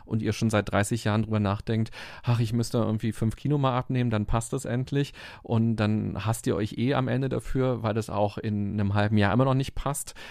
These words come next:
Also es ist ja ein ganz schlimmer Kreislauf von Konsum und Selbstverachtung und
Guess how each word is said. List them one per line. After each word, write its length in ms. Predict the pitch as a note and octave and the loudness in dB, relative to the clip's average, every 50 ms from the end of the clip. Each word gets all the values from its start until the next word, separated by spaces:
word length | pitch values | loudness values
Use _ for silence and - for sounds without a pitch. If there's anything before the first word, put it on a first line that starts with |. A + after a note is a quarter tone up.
| - A2 | -12 -4
Also 200 | - - A2 A2+ | 0 0 2 2
es 80 | B2 A2+ | 2 2
ist 40 | - | 2
ja 80 | C3 | 2
ein 80 | A#2+ A2+ | 2 4
ganz 180 | A2 A#2 D3 | 4 2 2
schlimmer 320 | - - D3 C#3 C3+ C3 B2 | 2 2 2 4 4 4 2
Kreislauf 680 | - - - G#2 A#2 B2 - - C3 B2 A#2+ A#2+ A#2 | 0 0 0 2 2 2 0 0 0 0 2 0 -2
von 340 | - - - A2+ A2 A2 A2+ | -4 -4 -2 0 0 0 0
Konsum 520 | - - A2 A2 G#2+ G#2 A2+ A#2+ C3 C3 B2+ | -2 -2 0 0 0 0 -2 -2 -2 0 0
und 120 | A#2 A2+ | 0 0
Selbstverachtung 960 | G2+ G#2+ A2 A2+ - - - - A2+ - A2 A2+ - - - A#2+ A2+ A2+ G#2+ | 2 2 2 0 0 -2 -2 -2 0 0 0 -2 -2 -4 -2 0 0 0 0
und 320 | - - G#2+ G2+ G#2 G#2 | 0 0 0 2 2 0